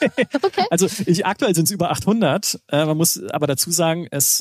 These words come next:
Speaker 2: äh, da steckt auch experimentelle Zeit mit drin, weil ich das Spiel teilweise mehrfach über Nacht jetzt hab laufen lassen, um zu
Speaker 1: Ja.
Speaker 2: gucken, wie entwickelt sich die Bevölkerung, wenn ich nichts mache.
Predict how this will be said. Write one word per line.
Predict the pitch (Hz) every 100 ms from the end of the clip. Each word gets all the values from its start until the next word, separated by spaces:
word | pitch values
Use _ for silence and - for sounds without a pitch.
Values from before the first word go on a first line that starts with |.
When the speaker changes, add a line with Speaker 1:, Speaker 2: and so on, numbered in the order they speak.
| -
Speaker 2:
äh, | 131 127 127 127 123
da | 135
steckt | 123 156 -
auch | 135
experimentelle | - 139 - 143 127 117 139 131
Zeit | 139 151 -
mit | 143 143
drin, | 151
weil | 143
ich | 131
das | 120
Spiel | - 131
teilweise | 131 127 127 131
mehrfach | 127 135 135
über | 139 127
Nacht | 131 -
jetzt | 135 -
hab | 123
laufen | 127 156 -
lassen, | 135 - 139
um | 135
zu | -
Speaker 1:
Ja. |
Speaker 2:
gucken, | 147 139 151 - - -
wie | 135 -
entwickelt | 165 160 180 139
sich | 156
die | 151
Bevölkerung, | 139 - 143 185 139
wenn | 127
ich | 123
nichts | 151 - -
mache. | 123 - 233